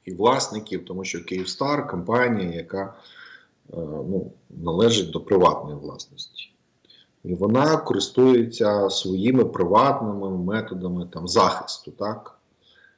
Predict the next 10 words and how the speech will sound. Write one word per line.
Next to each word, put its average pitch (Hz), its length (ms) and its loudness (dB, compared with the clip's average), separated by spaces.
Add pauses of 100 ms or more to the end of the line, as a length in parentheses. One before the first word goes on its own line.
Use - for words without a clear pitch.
(160)
І 92 160 -4
нам 117 300 -2
завжди 101 320 -4
казали, 107 520 0
що, - 320 -6
ну, 85 560 -8
от, - 260 -20 (960)
приватне — 113 640 4
це - 260 -6
завжди 90 840 -6